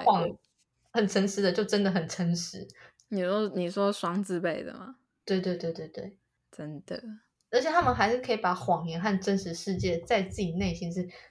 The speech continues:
Speaker 1: 分得很清楚的，但是他在外面可能就是因为反应太灵敏了，然后 <laughs> 就是因为这个样子，然后不按牌理出牌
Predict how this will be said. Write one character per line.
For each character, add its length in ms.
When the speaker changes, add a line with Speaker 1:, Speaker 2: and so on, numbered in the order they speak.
Speaker 1:
分 260
得 80
很 160
清 240
楚 160
的， 160
但 140
是 80
他 220
在 140
外 120
面 100
可 140
能 140
就 120
是 120
因 120
为 60
反 240
应 100
太 280
灵 200
敏 200
了， 200
然 180
后 260
<laughs> 160
就 140
是 220
因 160
为 180
这 100
个 80
样 240
子， 160
然 140
后 200
不 120
按 200
牌 160
理 160
出 300
牌 360